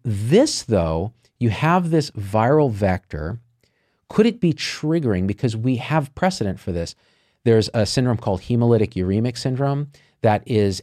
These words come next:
a, again, a consumptive coagulopathy like this. It's a little different, but there are elements that are similar that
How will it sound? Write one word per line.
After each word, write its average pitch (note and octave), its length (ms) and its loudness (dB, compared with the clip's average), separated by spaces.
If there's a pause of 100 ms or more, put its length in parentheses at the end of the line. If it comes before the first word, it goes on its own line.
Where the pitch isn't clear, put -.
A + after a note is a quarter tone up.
a, F#2+ 400 -2
again, F#2+ 240 0
a F2+ 80 -4
consumptive G#2+ 840 -2
coagulopathy F#2 880 -2
like F2 300 -4
this. B2 500 0
It's - 100 -20
a D3 40 -8
little B2+ 260 -4
different, C3 400 -2
but G2 240 -4
there A2 140 0
are G#2+ 180 -2
elements C3 460 -4
that G2 100 -2
are F2+ 80 -2
similar F#2+ 400 -6 (960)
that C3 340 2